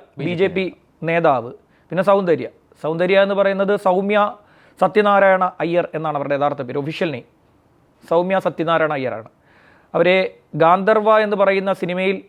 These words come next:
Speaker 1: അഭിനയിക്കാൻ എത്തിയപ്പോഴാണ് അവർക്ക് ഈ പേര്, ഈ സൗന്ദര്യ എന്നുള്ള പേര് ലഭിക്കുന്നത്. ഇവര് ശരിക്കും ഒരു എം ബി ബി എസ് വിദ്യാർത്ഥിനിയാണ്. ഒന്നാം വർഷം എം ബി ബി എസ് വിദ്യാർത്ഥിനി ആയിരിക്കെയാണ് ഇവരെ സിനിമ തേടിയെത്തുന്നത്. അങ്ങനെയാണ് ഗാന്ധർവ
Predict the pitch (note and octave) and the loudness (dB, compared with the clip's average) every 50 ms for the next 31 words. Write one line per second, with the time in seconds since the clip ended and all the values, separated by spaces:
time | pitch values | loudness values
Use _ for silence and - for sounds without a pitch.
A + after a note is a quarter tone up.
0 | _ - D3+ D3+ F3 F3+ F#3+ F#3+ E3 F#3+ F#3 F3 D#3+ D3+ F3+ F3 D#3 E3+ E3+ E3 | _ -4 -2 -2 -2 -2 -4 -2 0 2 2 2 2 0 0 0 2 2 2 2
1 | E3 D#3+ D#3+ D#3 D3+ E3 - - D#3 D3+ D#3+ D#3 - - _ _ _ _ _ _ | 2 0 0 -2 -2 -6 -4 -2 -2 0 0 -2 -4 -8 _ _ _ _ _ _
2 | _ _ _ _ _ _ _ _ _ _ _ _ _ _ _ _ _ _ - C#3+ | _ _ _ _ _ _ _ _ _ _ _ _ _ _ _ _ _ _ -6 -2
3 | D#3 D#3 D3+ D3+ C#3 - E3 E3+ F3 F#3 F3 F#3 F#3+ F#3 F3+ E3+ E3 E3 D#3 - | 0 0 0 -2 -2 -2 0 0 0 0 2 2 2 2 2 2 0 -2 -2 -4
4 | - _ _ - D#3+ D#3 D#3+ D#3 D3 - _ - D3 D3 C3+ B2+ B2 A#2 A2+ A#2+ | -6 _ _ -2 0 0 0 0 -2 -4 _ -4 -4 -4 -4 -4 -8 -8 -10 -8
5 | C3+ D#3 E3+ G3+ G#3 F#3 E3+ F3+ F#3+ F#3+ F#3 G#3+ G#3 G3+ G3+ F3 D#3 D#3+ F#3 G#3 | -4 0 2 4 4 4 2 0 -2 -4 -2 -2 0 2 2 2 2 0 0 0
6 | G3 G#3+ - - F3 D3+ E3+ F3 E3+ D#3 F3 D#3+ C#3+ G#2 G2+ - - _ _ _ | 0 -2 -2 -2 -2 0 2 2 2 0 -4 -6 -8 -8 -12 -14 -20 _ _ _
7 | _ _ _ - G2+ - _ _ _ _ _ _ _ _ _ _ - D#3+ F3+ G3+ | _ _ _ -20 -20 -20 _ _ _ _ _ _ _ _ _ _ -6 -2 0 0
8 | G#3+ G#3 G#3 G3 - A3 G3+ F#3+ F#3+ G3+ F#3 G#3 G#3 - - G#3+ G#3 G#3+ - - | 2 2 0 0 0 0 0 0 -2 -2 0 0 0 0 0 0 0 0 -2 -4
9 | F3 E3 F#3 F#3+ F#3 F3 F#3+ G3+ F#3+ E3+ E3+ F3 F3 F#3+ D#3+ F3 F#3 E3+ D#3+ E3 | -2 2 2 2 2 2 -2 -4 -2 -2 0 0 -2 -2 -2 -2 0 0 0 -2
10 | E3+ D#3+ - - G3 D#3+ E3+ E3+ E3 D#3 - - - - - F3 E3+ G3 G#3 F#3+ | -6 -10 -12 -8 -4 -2 2 2 2 2 2 -4 -12 -8 -6 -4 -4 -2 -2 -2
11 | - - _ _ _ _ _ _ _ _ _ - - E3 E3+ E3+ D#3 - - B2+ | -4 -4 _ _ _ _ _ _ _ _ _ -2 0 0 2 2 0 0 -2 -8
12 | B2+ A2+ C3 - _ _ _ _ _ _ _ _ _ - E3 F3+ F#3 E3+ E3+ F3 | -10 -10 -12 -16 _ _ _ _ _ _ _ _ _ -6 -4 -2 0 2 4 4
13 | F3+ F3+ F3+ G3+ G3 | 4 4 2 2 4